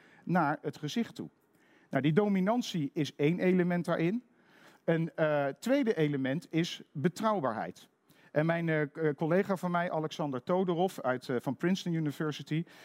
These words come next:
heeft heel mooi onderzoek gedaan waarbij die filmpjes gecreëerd heeft om een, in beeld te krijgen wat wij nou zien als een betrouwbaar gezicht.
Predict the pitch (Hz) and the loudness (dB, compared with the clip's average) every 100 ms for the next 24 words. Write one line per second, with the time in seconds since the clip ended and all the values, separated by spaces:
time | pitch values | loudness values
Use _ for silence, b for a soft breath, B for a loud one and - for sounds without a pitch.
0 | B - 147 196 247 220 180 226 233 196 | B 2 4 4 4 2 0 0 0 0
1 | - 185 175 170 156 151 151 131 - 269 | -2 0 2 2 0 0 0 -2 -4 0
2 | 277 - 160 147 - 131 127 120 107 113 | 0 0 -6 -6 -4 -2 2 0 0 -2
3 | 165 247 - - b b b b b b | -2 -4 -14 -20 b b b b b b
4 | _ _ _ _ _ _ _ - 185 151 | _ _ _ _ _ _ _ 2 4 4
5 | 180 143 131 277 277 214 208 196 147 120 | 2 2 4 2 0 -2 0 0 -4 -2
6 | 202 - 196 202 180 143 117 156 240 254 | -2 -2 0 0 0 -2 -2 0 0 0
7 | 170 175 175 131 - 190 202 175 151 143 | -4 -2 -2 -4 -2 0 0 0 -2 -4
8 | - 120 - - | -6 -6 -6 -20